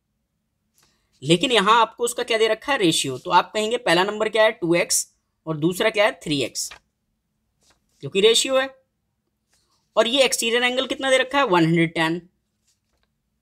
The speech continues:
ठीक है। तो इसको सॉल्व करके हमारे एंगल आ जाएंगे। तो लैंग्वेज क्या लिखेंगे, let the two interior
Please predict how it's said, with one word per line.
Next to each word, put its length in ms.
ठीक 160
है। 100
तो 380
इसको 180
सॉल्व 280
करके 220
हमारे 260
एंगल 240
आ 80
जाएंगे। 300
तो 560
लैंग्वेज 400
क्या 120
लिखेंगे, 320
let 540
the 240
two 520
interior 680